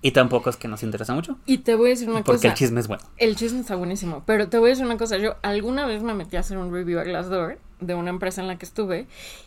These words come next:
Speaker 2: Y si no tienes, eh, un email corporativo que puedas comprobar, porque te mandan como una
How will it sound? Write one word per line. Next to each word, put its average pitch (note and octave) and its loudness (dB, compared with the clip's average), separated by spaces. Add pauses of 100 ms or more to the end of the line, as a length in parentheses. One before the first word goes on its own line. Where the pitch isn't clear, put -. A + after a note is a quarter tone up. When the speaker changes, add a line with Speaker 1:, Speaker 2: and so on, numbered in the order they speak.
(220)
Speaker 2:
Y C#4 2
si C#4 -2
no D#4+ 4
tienes, E4+ 0 (160)
eh, G3+ -2
un A#3+ -2
email A#3 -2
corporativo B3+ -4
que G3 -10
puedas G3+ -6
comprobar, F3+ -4 (100)
porque F3+ -8
te F3 -12
mandan G3 -4
como F3+ -12
una F#3+ -8